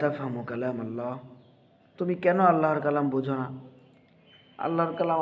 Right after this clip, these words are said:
আরবিতে, এটা না বোঝার কারণ কি? আরবি ভাষা না জানা। জবাব হচ্ছে,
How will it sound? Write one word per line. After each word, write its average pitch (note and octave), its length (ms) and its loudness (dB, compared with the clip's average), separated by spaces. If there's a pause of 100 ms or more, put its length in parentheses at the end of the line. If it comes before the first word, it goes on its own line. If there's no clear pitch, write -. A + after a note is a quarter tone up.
আরবিতে, D3 420 0 (220)
এটা D#3+ 180 -10
না D3 140 0
বোঝার D3+ 280 -4
কারণ D#3 240 -4
কি? - 60 -12 (100)
আরবি D3 280 0
ভাষা B2+ 260 -6
না A#2+ 140 -8
জানা। A#2 180 -10 (380)
জবাব D#3 300 0
হচ্ছে, C3+ 240 -8